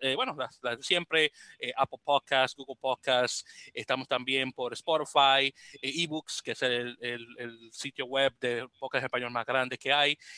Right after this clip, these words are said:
Eh, también estamos por, eh, Captivate punto F M, que es donde se publican, y a través también de Podtail de igual manera. Así que muchas de esas, eh, acabo de, como mencioné, acabamos de sacar este episodio número sesenta y cuatro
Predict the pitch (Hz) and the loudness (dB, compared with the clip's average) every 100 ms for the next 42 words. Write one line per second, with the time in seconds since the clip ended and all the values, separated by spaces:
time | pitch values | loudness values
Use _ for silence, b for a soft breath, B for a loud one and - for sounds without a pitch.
0 | B - 120 113 117 123 127 131 127 123 | B -6 -4 -2 -4 -4 -4 -2 -2 -4
1 | 127 120 120 113 - 151 - 139 135 - | -8 -6 -6 -6 0 2 2 0 -2 -4
2 | 123 120 117 127 147 147 147 - 117 113 | -10 -6 -2 2 2 2 0 -4 -16 -18
3 | - - 151 214 208 208 B 165 - 123 | -20 -8 -2 2 2 2 B -16 -12 -12
4 | - 120 120 123 127 127 123 127 127 - | -4 -2 0 0 0 -2 -4 -6 -10 -4
5 | 131 123 - 120 117 113 b _ - 175 | 0 0 0 0 0 -4 b _ -16 -12
6 | 120 117 110 - - 120 117 123 139 151 | -8 -8 -10 -16 -18 -18 -8 0 0 2
7 | 170 - B B - 123 120 117 120 123 | 0 -2 B B -6 -4 -2 -2 -2 -2
8 | 131 135 - 127 127 127 117 143 143 156 | 0 -2 -6 -8 -6 -8 -6 -2 2 4
9 | 131 131 131 139 139 135 135 135 135 135 | 4 2 -2 -2 0 0 -2 -8 -8 -6
10 | 131 131 131 131 180 175 190 | -6 -8 -2 0 2 2 0